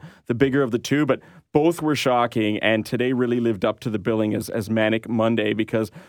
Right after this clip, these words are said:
there were a ton of, of interesting results, uh, in, in both, uh, draws.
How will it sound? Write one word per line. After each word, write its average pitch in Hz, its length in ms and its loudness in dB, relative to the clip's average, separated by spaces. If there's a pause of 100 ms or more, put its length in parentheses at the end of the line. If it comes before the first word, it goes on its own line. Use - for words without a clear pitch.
(120)
there 139 140 2
were 165 100 6
a 170 80 4
ton 143 300 2
of, 113 220 0
of 110 180 0
interesting 113 560 0
results, 104 520 -2
uh, 101 300 0
in, 104 240 -4
in 104 160 -4
both, 104 360 -6
uh, 98 200 -4
draws. 104 360 -4